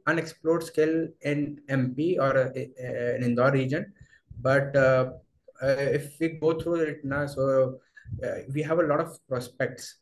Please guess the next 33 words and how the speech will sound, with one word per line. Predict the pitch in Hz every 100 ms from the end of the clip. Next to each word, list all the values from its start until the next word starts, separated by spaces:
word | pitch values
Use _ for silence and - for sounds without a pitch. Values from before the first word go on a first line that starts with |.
| _ _ _ -
and | 139
so, | 143 147 139
and | 139 139
Symbiosis | 143 135 143 147 165 151
does | 135 151
provide | 160 143 139 139
a | 135
lot | 127
of | 131 -
things, | 120 147 - _ - - _
uh, | 123 120 120
the | 123 131 123 127
industry | 131 127 -
exposures. | 127 - 131 131 131 131 143 -
So, | 156
uh, | 143 135 - - _ 135
uh, |
yeah, | 135 147 123 123 _ _ _ _ -
I | 123
have, | 131 131 139 139 -
I | 139
might | 143 143
have | -
forgot | 127 131 143 143
to |
mention | 139 131 131 151
that | 139 139
I | 135 131
also | 131 135 131 -
went | 131 143 143 156 156 - - _ _ -
to | 147 147 143 139
Egypt, | 135 127 143 160 - - 131
uh, | 120 120 123 117